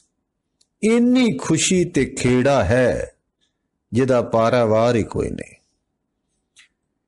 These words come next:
ਜਿੱਥੇ ਸੋਗ ਨਹੀਂ, ਜਿੱਥੇ ਗਮੀ ਨਹੀਂ। ਕਾਰਨ? ਕਿਉਂਕਿ ਗੁਰੂ ਨਾਨਕ ਦੇ ਘਰ ਵਿੱਚ ਕਮੀ ਕੋਈ ਨਹੀਂ।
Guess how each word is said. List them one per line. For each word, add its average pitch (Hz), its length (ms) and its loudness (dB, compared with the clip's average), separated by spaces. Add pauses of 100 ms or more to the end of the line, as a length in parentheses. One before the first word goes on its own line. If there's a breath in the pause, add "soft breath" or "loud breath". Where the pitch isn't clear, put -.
(400)
ਜਿੱਥੇ 190 420 0
ਸੋਗ 143 500 0
ਨਹੀਂ, 120 440 0
ਜਿੱਥੇ 135 360 -2
ਗਮੀ 113 420 0
ਨਹੀਂ। 104 340 0 (260)
ਕਾਰਨ? 127 480 0 (960)
ਕਿਉਂਕਿ 139 320 -2
ਗੁਰੂ 113 220 0
ਨਾਨਕ 107 440 0
ਦੇ 104 140 0
ਘਰ 92 260 0
ਵਿੱਚ 98 220 -2
ਕਮੀ 110 340 -2
ਕੋਈ - 280 -10
ਨਹੀਂ। 50 260 -16